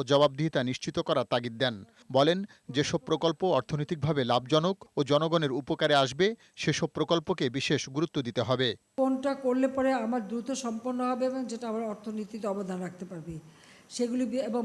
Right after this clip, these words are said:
Speaker 2: মানুষের সেবাটা নিশ্চিত হবে, সেগুলি বিবেচনা করেই আমাদের এই পরিকল্পনাগুলি বাস্তবায়নের কাজ শুরু করতে হবে।
Speaker 1: প্রধানমন্ত্রী জানান, দুর্নীতিবাজদের কারণে সরকারের সুনাম ক্ষুণ্ণ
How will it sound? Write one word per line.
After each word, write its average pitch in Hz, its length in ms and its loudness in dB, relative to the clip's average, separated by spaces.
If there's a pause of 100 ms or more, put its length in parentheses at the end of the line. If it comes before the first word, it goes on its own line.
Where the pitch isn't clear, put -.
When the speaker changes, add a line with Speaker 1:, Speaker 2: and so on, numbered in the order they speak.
Speaker 2:
মানুষের 277 360 0 (100)
সেবাটা 247 340 0 (160)
নিশ্চিত 226 380 -4
হবে, 180 180 -6 (500)
সেগুলি 240 360 0 (160)
বিবেচনা 262 460 0 (100)
করেই 277 240 2 (220)
আমাদের 220 240 0 (120)
এই 214 80 -2 (440)
পরিকল্পনাগুলি 220 880 -2 (200)
বাস্তবায়নের 208 640 -4
কাজ 240 140 -2 (420)
শুরু 214 240 -4
করতে 175 260 -8
হবে। 160 160 -8 (320)
Speaker 1:
প্রধানমন্ত্রী 139 440 -2 (100)
জানান, 151 200 2 (360)
দুর্নীতিবাজদের 165 720 4
কারণে 151 240 4 (160)
সরকারের 147 440 0
সুনাম 139 260 -2 (100)
ক্ষুণ্ণ 151 200 -4